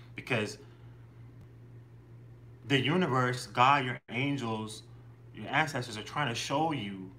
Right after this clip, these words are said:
who this person really is or what, you know, what is gonna happen or what's going on. They're trying to warn you or give you some information that you're not, you're not receiving, okay? It says a family member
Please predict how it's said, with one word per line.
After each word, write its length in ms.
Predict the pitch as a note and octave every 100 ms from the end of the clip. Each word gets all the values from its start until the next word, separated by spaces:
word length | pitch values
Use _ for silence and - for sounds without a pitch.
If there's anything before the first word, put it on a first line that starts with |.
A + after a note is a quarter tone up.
| - -
who 160 | B2
this 140 | A#2+ A#2
person 400 | C3+ B2 B2 A2+
really 300 | A#2 G#2+ G2
is 460 | B2+ C3+ C#3 C#3 - - -
or 180 | G2+ A2
what, 400 | F#2 A#2+ A#2 - - - - - - - - - - - -
you 120 | B2+
know, 240 | A#2+ G#2+
what 220 | G2+ A#2+ B2+
is 120 | B2
gonna 240 | B2 A2+
happen 380 | A2 B2 B2 A#2
or 60 | A2
what's 160 | A2+
going 220 | - A#2+ A#2+
on. 80 |
They're 80 | A#2+
trying 280 | B2+ F3+ F3+
to 100 | A#2+ G2+
warn 300 | G#2+ C#3 C#3+
you 120 | A2 G#2+
or 80 |
give 240 | G2 A#2 A#2+
you 100 | C3
some 200 | D3 C#3
information 760 | B2+ B2+ G#2+ A#2+ B2+ A#2 G#2
that 240 | G#2 G2+ F#2+
you're 80 | G#2
not, 320 | G#2+ G2+ - -
you're 140 | G2+
not 200 | A2+ G2+
receiving, 600 | G2 - A2+ A2+ F#2 E2 F2+
okay? 320 | F#2 F#2 F#2 - - - - - - - - - - - - - - - - - - - - - - - -
It 80 | G#2+
says 200 | D3 B2
a 80 | A#2
family 380 | B2+ A#2+ B2
member 500 | B2 A#2+ A#2+ B2+ B2+